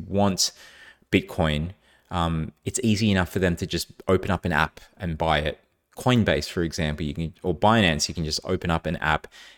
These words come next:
and get access to Bitcoin. Do you really need an E-, uh, Bitcoin E T F? Um, but that said, the article says that there is also pros. Um, so the pros and cons, there's also pros to having a Bitcoin type E T F because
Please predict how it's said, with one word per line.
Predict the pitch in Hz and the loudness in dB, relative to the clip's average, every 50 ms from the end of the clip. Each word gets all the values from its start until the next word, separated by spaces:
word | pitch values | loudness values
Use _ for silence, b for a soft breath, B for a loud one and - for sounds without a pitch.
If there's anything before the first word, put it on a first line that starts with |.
| B B | B B
and | 92 | 0
get | 85 87 | 2 4
access | 80 80 82 - - 92 - - | 4 4 2 2 0 -2 -4 -4
to | - | -6
Bitcoin. | 76 82 78 - - - - 78 71 71 67 82 80 82 - | -4 -4 -4 -4 -6 -8 -6 -6 -6 -6 -8 -12 -14 -14 -8
Do | - 90 | -4 -2
you | 87 85 87 82 | -2 -2 -2 -2
really | 82 90 80 85 80 | -2 -2 -2 -2 -2
need | 80 80 80 80 80 82 | -2 -2 0 -2 0 -2
an | 80 78 | -2 -2
E-, | 78 76 - - | -2 -4 -4 -4
uh, | 82 76 76 | -4 -4 -4
Bitcoin | - - 85 - - 95 80 78 | -4 -6 -8 -6 -4 -4 -2 -2
E | 78 78 | -2 -4
T | - - 90 85 | -4 0 2 2
F? | 73 69 - - _ B B B B B B B B B B | 2 2 0 -8 _ B B B B B B B B B B
Um, | - 185 185 160 | -4 -2 -2 0
but | 175 170 | 0 2
that | - 123 135 - - | 2 2 2 4 2
said, | - - - 135 127 95 78 82 85 - - - - | 2 4 4 4 6 6 4 2 0 -6 -12 -14 -8
the | - 92 92 | -4 -2 0
article | 90 87 90 - - 104 90 80 | 0 0 -2 -4 -4 -4 -4 -4
says | - - - 87 85 80 80 - | -2 0 2 2 2 0 0 0
that | - 87 85 82 82 | 2 2 2 2 2
there | 87 85 82 | 0 0 0
is | 80 78 - | 0 0 0
also | 90 82 82 - - 80 | 0 2 2 0 0 -2
pros. | 76 - - - - 98 87 87 87 82 78 71 67 - - - - b b b b b b b 80 | -2 -4 -10 -6 0 2 4 6 6 4 4 2 0 -2 -4 -4 -6 b b b b b b b -2
Um, | 85 82 80 80 | -2 0 0 0
so | - - 82 | -2 -2 -4
the | 78 | -2
pros | - - 95 85 80 92 | 0 0 2 2 2 0
and | 80 | -2
cons, | - - 101 95 90 92 87 | -2 2 2 2 4 2 0
there's | - 78 73 | 0 -2 0
also | 80 76 - - 76 73 | -2 -2 0 0 -2 -2
pros | - - - 95 82 85 85 82 80 78 - _ _ | -2 0 0 2 4 4 4 2 2 -2 -6 _ _
to | - - - - 85 80 78 76 - - - | -8 -6 -4 -2 -2 -2 -2 -6 -10 -8 -2
having | - 98 87 95 87 82 78 78 - - | 0 0 2 2 0 -2 -2 -4 -8 -10
a | 95 | -8
Bitcoin | 85 - 85 - - 95 82 73 | -4 -4 -4 -4 -2 -4 -4 -2
type | - - 78 - - | -2 -4 -4 -4 -2
E | 76 78 | -4 -4
T | - - 80 | -4 -2 -2
F | 76 - - | -2 -2 -4
because | - 80 - - 90 82 - | -8 -8 -4 -2 -2 -2 -2